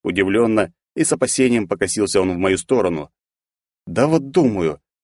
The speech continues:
у вас в клане много телепортов? Ну, таких, с помощью которых твои вернулись на базу?» «Я же говорил, немного, но вроде есть. А что?» недоумённо ответил он.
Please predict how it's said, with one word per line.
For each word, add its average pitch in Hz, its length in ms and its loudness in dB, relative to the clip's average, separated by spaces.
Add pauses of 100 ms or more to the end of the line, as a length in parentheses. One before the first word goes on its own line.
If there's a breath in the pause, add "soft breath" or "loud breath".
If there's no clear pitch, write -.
у 113 60 -6
вас - 200 0
в - 60 -10
клане 131 340 0
много 139 320 0
телепортов? 120 760 -6 (300)
Ну, 185 160 4
таких, 151 300 0
с - 60 -6
помощью 127 300 -2
которых 117 360 -2
твои 123 260 2
вернулись 104 440 0
на 131 100 0
базу?» 104 360 -2 (500)
«Я 135 180 2
же 160 100 0
говорил, 170 560 2 (180)
немного, 190 480 2
но 139 140 2
вроде 147 260 2
есть. 160 320 0
А 117 120 -2
что?» 127 340 0 (360)
недоумённо 92 560 0
ответил 95 360 0
он. 82 200 -2